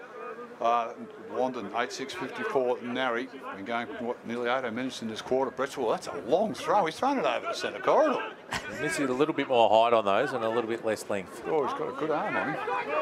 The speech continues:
Speaker 1: Probably plays down at fine leg in the cricket. Oh, there's a high tackle there. Free kick should be
Speaker 2: He
Speaker 1: paid.
Speaker 2: went
Speaker 1: I think it is to, uh, Chase Black.
Speaker 2: Went down low.
Speaker 1: Um,
Speaker 2: Go, go, go.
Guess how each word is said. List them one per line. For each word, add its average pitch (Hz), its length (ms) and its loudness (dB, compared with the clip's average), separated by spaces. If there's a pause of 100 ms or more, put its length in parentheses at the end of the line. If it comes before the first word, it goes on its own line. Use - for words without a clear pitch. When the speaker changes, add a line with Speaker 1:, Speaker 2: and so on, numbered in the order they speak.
(500)
Speaker 1:
Probably 160 180 -2
plays 123 320 -2
down 403 300 -2
at 117 200 -4
fine 127 340 -2
leg 932 140 0
in 906 60 0
the - 160 2
cricket. 523 760 -2 (360)
Oh, 156 160 4
there's 143 120 2
a 135 80 0
high 127 280 4
tackle 143 280 4
there. 127 140 0
Free 135 260 2
kick 131 140 -4
should - 160 -6
be 101 120 -4
Speaker 2:
He 104 60 -2
Speaker 1:
paid. 127 240 6
Speaker 2:
went - 20 0
Speaker 1:
I 117 40 0
think 120 160 -6
it 123 100 -2
is 127 140 -2
to, 120 340 2
uh, - 200 -2
Chase 131 280 0
Black. 143 240 6 (340)
Speaker 2:
Went 107 180 -4
down 113 200 2
low. 113 240 6 (840)
Speaker 1:
Um, 90 680 -8
Speaker 2:
Go, - 0 -
go, 107 240 2
go. 113 300 -2